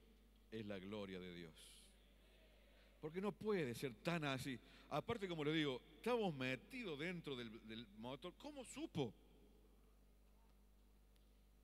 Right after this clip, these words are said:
¿Y cómo pasó por esa calle y no por otra? O sea, es una cosa, yo siempre pienso en esto cuando, en los momentos difíciles, en los momentos de lucha, digo,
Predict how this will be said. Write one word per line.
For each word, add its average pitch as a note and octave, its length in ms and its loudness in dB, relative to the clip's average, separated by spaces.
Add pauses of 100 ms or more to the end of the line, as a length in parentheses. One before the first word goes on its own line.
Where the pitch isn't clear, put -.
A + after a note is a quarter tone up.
(1000)
¿Y C#3+ 100 2
cómo C4 200 6
pasó F3 300 2
por F#3 200 -2
esa B3+ 320 2
calle B3 340 2
y F#3 80 0
no A3 140 4
por G3 160 0
otra? E3 440 4 (2000)
O - 60 -10
sea, F#3+ 120 -2
es G#3+ 60 0
una A#3+ 160 0
cosa, C#3 460 4 (680)
yo G#3+ 100 4
siempre G#3+ 300 2
pienso F3+ 340 2
en D3+ 60 2
esto E3 240 0
cuando, A2 540 0
en A2+ 80 -6
los A2+ 80 -2
momentos A#2+ 400 0
difíciles, A#2 640 2
en G#2 40 -2
los G#2 80 -2
momentos A#2 300 -2
de A2+ 80 0
lucha, B2+ 320 0
digo, A#2 320 0